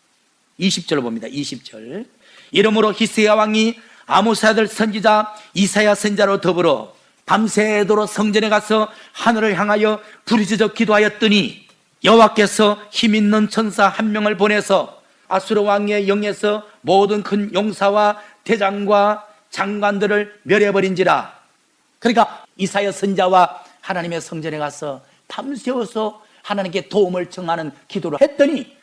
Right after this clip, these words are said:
하나님이 힘 있는 천사를 보내가지고 하룻밤에 군사 십팔만 오천 명을 죽여버렸어. 그래가지고 사네립이 창피해가지고 자기 고국에 돌아왔는데 아버지를 하늘처럼 받들던 아들들이 자기 아버지 왕을 죽여버렸어요.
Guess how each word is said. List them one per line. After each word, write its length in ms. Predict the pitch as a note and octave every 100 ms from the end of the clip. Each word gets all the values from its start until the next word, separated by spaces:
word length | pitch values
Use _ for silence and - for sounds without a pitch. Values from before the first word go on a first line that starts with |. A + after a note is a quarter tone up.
| _ -
하나님이 380 | A3 G3+ G3+
힘 420 | G3+ - - - F4
있는 280 | D#4+ D4+
천사를 420 | C#4 D4 A3+ A3 G#3
보내가지고 720 | F#3 F3+ D#3+ D3+ E3+ F3+ - _ _ _ -
하룻밤에 760 | G#3 G#3 - G#3+ G#3+ - - _ _ _
군사 300 | - D#3+ D3
십팔만 580 | C3 - - - C#3+ C3
오천 280 | C3+ - -
명을 180 | A2+ G2+
죽여버렸어. 420 | - - - _ _ _ _ _ _
그래가지고 440 | D#3+ D3 C#3 C#3
사네립이 580 | - C#3+ B2+ B2 B2 G2+ _ _ -
창피해가지고 840 | - B3 - D3+ A#2+ G#2 A2 G#2 _ _ _ _ -
자기 220 | B2+ B2+
고국에 440 | - A#2+ A2 A2+
돌아왔는데 560 | A2 G#2 G2+ G#2 A2+ D3+ _ _ _ _ _
아버지를 560 | - D#3 F#3 F#3+ F#3 F3+
하늘처럼 640 | D#3 B3+ B3+ - G#3+ G#3+
받들던 580 | F#3+ F#3+ - F#3+ F3 E3+ - -
아들들이 720 | - B3 B3 G3+ D3 B2 - _ _ _ _ _
자기 340 | - B2 A#2+
아버지 300 | A#2 A2 A2+
왕을 320 | A2+ G#2+ G#2 G#2
죽여버렸어요. 640 | - - - _ _ _